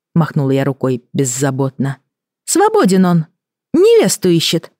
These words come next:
как раз". То, как сверкнули бабьи глаза, надо было видеть. Желчно, жадно,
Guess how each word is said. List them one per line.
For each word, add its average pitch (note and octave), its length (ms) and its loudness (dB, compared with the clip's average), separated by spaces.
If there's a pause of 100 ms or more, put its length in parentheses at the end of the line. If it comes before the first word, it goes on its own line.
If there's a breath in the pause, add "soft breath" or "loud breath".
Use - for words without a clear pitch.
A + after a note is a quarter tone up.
(240)
как G#3 260 -4
раз". E3+ 400 -4 (800)
То, D#3+ 120 -2
как C#3 200 -6
сверкнули D3 520 -4
бабьи C3+ 380 -2
глаза, D3 440 -2 (340)
надо D3 240 -2
было C#3 220 -2
видеть. A#2 540 -6 (300)
Желчно, C3 580 -8 (220)
жадно, B2+ 560 -6